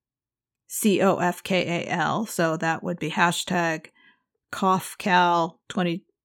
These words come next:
twenty-one, hashtag cough cal, and then you can also add hashtag Yarniacs, hashtag Yarniacs Podcast, and then it will get added to that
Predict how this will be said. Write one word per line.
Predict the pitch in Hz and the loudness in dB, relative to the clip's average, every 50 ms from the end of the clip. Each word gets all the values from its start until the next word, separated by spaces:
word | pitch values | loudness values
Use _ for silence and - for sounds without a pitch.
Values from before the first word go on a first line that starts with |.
| - - | -16 -8
twenty-one, | - 196 175 170 165 180 185 208 226 240 233 233 226 233 233 220 220 _ _ _ _ - - | -4 -2 -2 -2 0 0 2 4 4 6 4 4 4 2 0 -2 -4 _ _ _ _ -12 -8
hashtag | - 151 180 - - - - 185 175 170 165 185 202 - | -6 -6 -6 -6 -8 -4 -2 -2 0 0 -2 -4 -6 -8
cough | - - 160 151 156 - - | -6 -4 -4 -4 -4 -8 -14
cal, | - - 226 220 226 220 233 240 233 220 - _ _ _ _ _ - | -8 -2 0 0 2 2 0 0 -2 -4 -6 _ _ _ _ _ -2
and | 190 208 214 208 202 196 190 | 2 2 4 4 4 4 4
then | 190 185 175 | 4 2 0
you | 175 | -2
can | 185 - 190 | -4 -2 0
also | 185 180 185 - - 185 - | 0 0 0 0 -2 -2 0
add | 196 196 196 190 185 | 2 2 2 0 0
hashtag | - 165 190 175 - - - 202 175 170 175 175 175 - - _ _ _ - | -2 -2 -2 -2 -2 -2 -2 0 0 0 0 -4 -6 -10 -20 _ _ _ -2
Yarniacs, | 214 220 233 240 254 277 262 254 247 247 247 - - - - - - - - | 2 4 4 4 4 4 2 2 2 0 -2 -6 -12 -12 -12 -14 -14 -14 -8
hashtag | - 170 170 - - - - 190 185 180 180 180 175 175 - | -6 -4 -4 -4 -6 -8 -4 0 0 2 0 0 -2 -4 -4
Yarniacs | 170 175 175 175 175 180 175 170 170 - - - | -2 -2 -2 -2 -4 -4 -6 -6 -8 -10 -14 -14
Podcast, | - - 233 233 - - - - 269 233 220 226 226 - - - - _ _ _ _ _ - | -6 -2 -2 -2 -2 -4 -6 -2 0 2 2 0 -2 -4 -8 -18 -20 _ _ _ _ _ 0
and | 190 190 180 175 180 185 175 170 170 | 0 2 2 2 0 -2 -2 -4 -4
then | - 180 175 180 170 170 170 156 - | -2 -2 0 0 -2 -2 -6 -6 -6
it | - 220 - - | -6 -8 -8 -8
will | 185 185 175 185 190 190 190 185 165 170 175 180 _ _ _ _ - | -8 -8 -6 -4 -4 -4 -4 -2 -4 -4 -6 -8 _ _ _ _ -2
get | 185 180 - - | -2 -2 -2 -2
added | 170 185 175 180 175 170 165 - - | -4 -4 -4 -2 -4 -4 -6 -6 -8
to | - 190 170 | -6 -6 -4
that | 175 - 175 170 170 160 | -2 0 0 0 0 -2